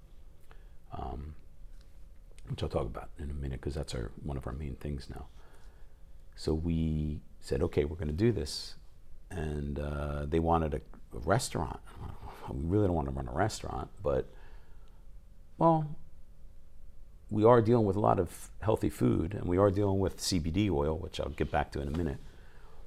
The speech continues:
So, all right, let's open up a ve-, what's the, again, what's gonna be the big thing and what's gonna trend? Vegan food. So it fit to everything we do. We're all about health and wellness,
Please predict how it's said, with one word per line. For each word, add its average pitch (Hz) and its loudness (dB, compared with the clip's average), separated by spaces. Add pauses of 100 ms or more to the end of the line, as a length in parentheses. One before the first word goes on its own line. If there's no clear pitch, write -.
(320)
So, 90 4
all 123 2
right, 104 4
let's 113 4
open 120 6
up 110 2
a 95 6
ve-, 104 4
what's 104 4
the, 104 2 (160)
again, 110 12 (200)
what's 123 10
gonna 123 12
be 104 6
the 90 6
big 85 4
thing 95 2
and 90 0
what's 101 4
gonna 90 2
trend? 90 2 (960)
Vegan 95 6
food. - 4 (640)
So 92 8
it 95 10
fit - 8
to 82 6
everything 107 6
we 80 4
do. 90 4
We're 82 6
all 95 12
about 82 10
health 82 6
and 82 0
wellness, 104 2